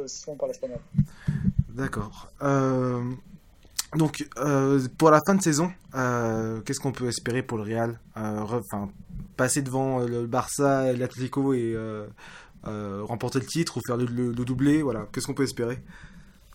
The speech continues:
Speaker 1: Le doublé, ça me semble, euh, pff, un peu compliqué.
Speaker 2: Ouais.
Speaker 1: Faudra voir. Le, bah là, oui, non, mais je, je suis obligé de, je suis obligé de dire, oui, c'est possible comme c'est pas possible, en fait.
Speaker 2: Hmm.
Speaker 1: Euh, oui, euh, ils peuvent être, euh, ils peuvent être champions.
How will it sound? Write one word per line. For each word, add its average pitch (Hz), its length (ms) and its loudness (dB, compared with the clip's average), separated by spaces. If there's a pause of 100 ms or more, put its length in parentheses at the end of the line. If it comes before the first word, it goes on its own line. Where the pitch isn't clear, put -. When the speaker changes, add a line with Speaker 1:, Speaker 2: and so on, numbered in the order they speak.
(840)
Speaker 1:
Le 139 80 -10
doublé, 165 300 0
ça 185 140 6
me 165 60 -4
semble, 160 480 -2
euh, 151 440 4
pff, - 360 -8
un 147 100 -8
peu 165 160 -4
compliqué. 160 680 -2 (100)
Speaker 2:
Ouais. 113 160 -8 (460)
Speaker 1:
Faudra - 280 6
voir. 143 380 6 (520)
Le, 220 440 2 (1160)
bah 156 120 10
là, 180 180 10
oui, 165 160 4
non, 160 80 -2
mais 151 100 -4
je, - 200 -2
je - 60 -2
suis 180 100 2
obligé 185 160 0
de, - 40 -4
je - 40 -2
suis - 180 -2
obligé 165 160 -6
de 165 100 -6
dire, 156 240 6
oui, 165 120 6
c'est 156 140 -4
possible 165 340 -4
comme 165 100 2
c'est 156 140 -4
pas 156 100 4
possible, 156 300 -4
en 139 60 0
fait. - 220 -2 (260)
Speaker 2:
Hmm. 139 100 0 (100)
Speaker 1:
Euh, 143 540 8 (520)
oui, 156 260 0
euh, 127 140 4
ils 131 80 -6
peuvent 170 180 8
être, 160 240 4
euh, 127 640 2
ils 131 60 -6
peuvent - 140 12
être 160 80 10
champions. - 300 -2